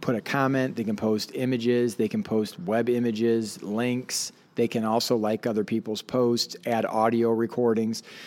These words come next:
So it does a lot of the same things as Nearpod's Collaborate board. But the one thing about Padlet that I struggled with not having a premium subscription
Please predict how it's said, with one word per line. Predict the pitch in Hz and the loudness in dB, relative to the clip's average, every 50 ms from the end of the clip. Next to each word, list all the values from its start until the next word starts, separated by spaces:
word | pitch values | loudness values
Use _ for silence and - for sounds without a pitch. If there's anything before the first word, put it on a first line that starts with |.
| - - - - - - | -16 -18 -18 -20 -16 -2
So | - - 180 180 | 2 4 4 4
it | - 156 | 2 2
does | 180 185 175 | 0 2 2
a | 170 | 2
lot | 131 117 131 135 151 190 | 0 0 -2 -2 2 2
of | 208 185 | 4 4
the | 165 147 | 2 2
same | - 151 143 139 123 | 2 0 0 0 0
things | - 131 135 135 123 113 | 0 0 0 0 0 0
as | 113 110 104 | -2 -2 -2
Nearpod's | 117 117 117 120 120 117 - 113 107 107 101 92 - | -2 2 4 4 2 2 0 0 0 0 -2 -4 -6
Collaborate | - - 107 107 113 117 135 135 135 - 135 | -4 -2 0 0 2 4 4 4 2 2 2
board. | 135 143 143 131 131 135 135 - - - - - - _ _ - 131 127 | 2 4 4 4 2 0 -2 -8 -20 -20 -20 -20 -20 _ _ -20 -6 -2
But | 135 127 120 127 | -2 -2 -2 -2
the | 135 127 | -4 0
one | 131 156 190 214 214 | 0 2 2 2 4
thing | 233 247 233 | 4 2 2
about | 208 190 160 - - | 2 2 0 0 -2
Padlet | - 147 151 151 139 123 113 - | -2 0 0 0 -2 -4 -4 -2
that | 117 104 | 0 0
I | 104 113 | 2 0
struggled | 113 - - 127 117 110 104 104 92 | 0 -2 0 0 0 0 -2 -4 -4
with | 101 104 101 - - | -4 -6 -4 -4 -4
not | 104 107 110 - | -2 -2 0 0
having | 98 117 113 113 107 | 0 -2 -2 -2 -4
a | |
premium | 98 - - 120 117 110 107 104 98 95 | -4 -2 -2 -2 0 0 0 -2 -2 -4
subscription | - 92 87 - - - 127 131 127 - - 101 90 87 | -6 -8 -8 -10 -2 0 0 0 0 -2 -6 -6 -6 -6